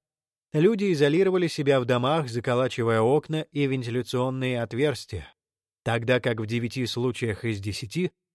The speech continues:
кто-то из их круга уже носил в себе грипп.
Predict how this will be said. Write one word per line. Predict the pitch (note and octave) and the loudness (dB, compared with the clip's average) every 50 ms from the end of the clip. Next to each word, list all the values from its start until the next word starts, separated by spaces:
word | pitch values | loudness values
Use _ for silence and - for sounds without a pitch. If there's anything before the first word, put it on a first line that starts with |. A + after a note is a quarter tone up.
| _ _ _ | _ _ _
кто-то | - - F3+ G#3 G#3 - A3 G3 | -2 4 4 4 6 6 4 2
из | - - F#3+ F3 D#3 C#3+ | 2 2 2 2 4 4
их | D3+ C#3+ - - | 4 2 2 2
круга | - D#3 D#3+ F3+ F3+ F3+ F#3 - - | 0 2 4 4 4 4 2 2 4
уже | F#3+ F3+ E3+ C#3+ C3 C#3+ D3 D3+ | 4 2 4 4 4 2 2 2
носил | D3+ D3 C#3 - - B2+ A#2+ A2+ A2 | 0 -2 -2 -2 -2 0 0 0 -2
в | - | -2
себе | - B2 A2 A2+ A2+ A2 | -2 -2 0 2 2 2
грипп. | G2 A2+ G#2 F2 D2 - - | 0 -2 -4 -4 -8 -12 -18